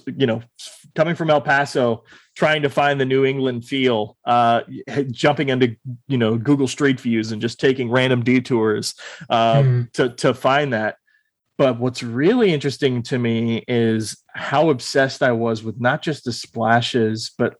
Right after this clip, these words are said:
Speaker 1: like, even the smaller panels. 'Cause I told you I do, you know, a-, another podcast, uh, about Green Lantern, and through
Speaker 2: Yeah.
Speaker 1: that, I'm not an artist, I'm not a writer,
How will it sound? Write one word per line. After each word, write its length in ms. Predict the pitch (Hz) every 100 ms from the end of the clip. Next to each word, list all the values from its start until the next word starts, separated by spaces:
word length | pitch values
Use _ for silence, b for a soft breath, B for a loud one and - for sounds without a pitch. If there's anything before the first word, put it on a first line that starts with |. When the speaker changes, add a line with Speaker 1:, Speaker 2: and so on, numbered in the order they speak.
| -
Speaker 1:
like, 240 | 117 117
even 240 | 123 131
the 80 | 123
smaller 400 | 113 117 117 135
panels. 560 | 160 202 240 269 - - B B B B
'Cause 120 | - 147
I 60 |
told 300 | 151 208 214
you 120 | 170
I 120 | 147 127
do, 480 | 127 120 117 110 -
you 80 | 131
know, 220 | 117 113 -
a-, 160 | 120 117
another 260 | 127 120
podcast, 800 | 117 113 113 113 113 107 - -
uh, 120 | 123 113
about 280 | 113 113 110
Green 220 | 120 110
Lantern, 520 | 117 123 - 107 107
and 400 | 117 117 110 107 120 _ _ -
through 160 | - 139
Speaker 2:
Yeah. 100 | 135
Speaker 1:
that, 340 | 175 170 147
I'm 180 | 156 175
not 200 | 156 156
an 120 | 143
artist, 400 | 113 110 117 - -
I'm 140 | 127
not 160 | 113 113
a 40 |
writer, 440 | 107 104 107 110